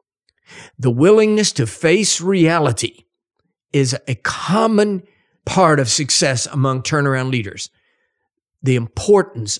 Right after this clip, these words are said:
of institutional reality, not the narrative that we've created, not our faith confession. Where are we really?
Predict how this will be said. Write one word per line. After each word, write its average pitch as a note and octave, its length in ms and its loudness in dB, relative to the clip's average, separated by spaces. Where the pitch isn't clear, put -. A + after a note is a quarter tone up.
of B2+ 280 -4
institutional F#3+ 920 -2
reality, B2 580 -2
not B2+ 360 0
the G#3 80 2
narrative F#3 580 2
that F#3 160 0
we've F#3+ 200 0
created, D#3 640 2
not C3+ 240 0
our F3+ 140 2
faith E3 500 0
confession. D3+ 800 0
Where E3+ 560 2
are D3+ 140 2
we D3+ 180 2
really? C3+ 420 0